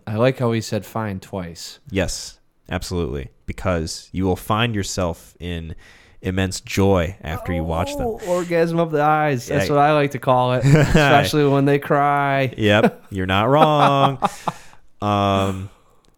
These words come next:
Speaker 2: so, yeah, just be sure to watch those movies so that you're not spoiled for them for episode fourteen.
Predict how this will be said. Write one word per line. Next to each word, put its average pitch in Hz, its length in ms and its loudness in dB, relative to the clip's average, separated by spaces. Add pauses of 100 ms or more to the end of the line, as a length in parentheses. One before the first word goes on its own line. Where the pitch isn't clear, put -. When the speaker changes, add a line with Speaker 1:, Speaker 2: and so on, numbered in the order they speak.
Speaker 2:
so, - 280 2
yeah, 180 280 2
just - 380 -6
be 113 100 0
sure 117 220 2
to 117 80 4
watch 110 260 2
those 117 160 2
movies 113 320 2
so 107 160 2
that 101 220 2
you're 95 80 0
not 95 180 -4
spoiled 113 640 2
for 107 180 -2
them 98 480 -4
for 92 240 -2
episode 95 400 -2
fourteen. 95 800 -4